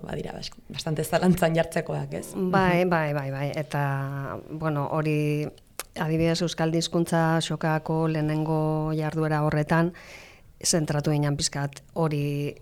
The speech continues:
Speaker 2: e, azalerazten, ez dala bakarrik ze hitzak dituen hizkuntzak berak, nola erabiltzen ditugun baizik, nork okupatzen duen espazioa. Beatriz Hernándezek ere bere liburuan kap-, bueno,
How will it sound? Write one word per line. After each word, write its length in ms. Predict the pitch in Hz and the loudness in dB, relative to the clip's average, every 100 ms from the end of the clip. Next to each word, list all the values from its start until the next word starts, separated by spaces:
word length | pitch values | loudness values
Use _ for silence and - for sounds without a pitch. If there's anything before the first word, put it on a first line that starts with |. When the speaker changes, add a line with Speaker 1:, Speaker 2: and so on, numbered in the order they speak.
| - - | -16 -8
Speaker 2:
e, 340 | 143 139 139 | -6 -6 -6
azalerazten, 1040 | 156 - 151 147 139 139 - 175 175 175 170 - | -4 -2 0 0 -2 -6 0 2 4 2 -2 -6
ez 160 | 160 - | -8 -4
dala 240 | 156 147 | -2 2
bakarrik 520 | 143 139 147 151 147 - - | 2 2 0 0 -4 -6 -2
ze 380 | - 156 151 - | 0 0 -2 -4
hitzak 380 | 156 151 147 143 | -6 -2 -2 0
dituen 380 | 143 139 156 143 | -2 0 0 0
hizkuntzak 500 | 135 147 147 139 160 | -2 -2 -2 -4 0
berak, 320 | 160 143 135 - | 0 0 -6 -4
nola 300 | 170 165 165 | 0 4 4
erabiltzen 440 | 165 156 156 156 151 | 4 2 0 -2 -2
ditugun 400 | 143 156 151 147 | -2 0 0 0
baizik, 480 | 139 143 180 160 - | 0 0 0 0 0
nork 280 | 165 165 - | 0 0 -6
okupatzen 500 | 165 156 151 143 147 | -8 -4 -4 -2 -2
duen 200 | 151 147 | 0 0
espazioa. 540 | 139 - 156 - 143 143 - - | -2 -4 -6 -4 -8 -8 -12 -2
Beatriz 340 | 151 160 156 | 0 0 0
Hernándezek 520 | 160 160 156 160 156 | 2 2 2 0 -2
ere 160 | 160 160 | 0 0
bere 220 | 160 156 | 0 0
liburuan 440 | 151 151 156 160 160 | -2 0 2 0 0
kap-, 180 | 156 - - | -4 -8 -10
bueno, 320 | 170 156 151 | -2 -2 -2